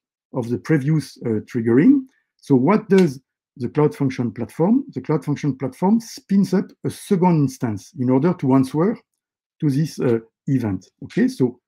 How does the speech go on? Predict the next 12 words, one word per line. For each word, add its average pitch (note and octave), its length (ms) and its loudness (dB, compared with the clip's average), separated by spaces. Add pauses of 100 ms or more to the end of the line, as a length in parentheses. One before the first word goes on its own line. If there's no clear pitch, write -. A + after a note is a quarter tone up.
(280)
the A2+ 60 -8
second F#3 400 2
instance D3 480 -2
is C#3 160 -10
triggered. B2+ 440 -4 (640)
The A2+ 80 -6
Cloud F3+ 240 2
Function D#3 340 0
is B2+ 140 2
executed. A2 540 -6 (580)
We C#3+ 160 0
get F#3+ 300 2